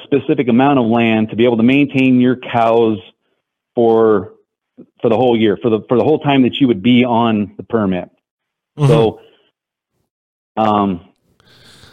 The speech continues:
Speaker 1: but then there's other allotments where you're not required to have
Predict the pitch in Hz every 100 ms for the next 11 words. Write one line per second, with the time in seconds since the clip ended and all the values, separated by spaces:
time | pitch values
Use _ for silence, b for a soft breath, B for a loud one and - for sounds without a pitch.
0 | b _ _ _ _ _ _ _ 123 135
1 | 135 113 143 160 123 117 - - 107 107
2 | 110 107 107 - - 120 113 107 101 110
3 | 110 120 101 - 185 170 107 95 98 92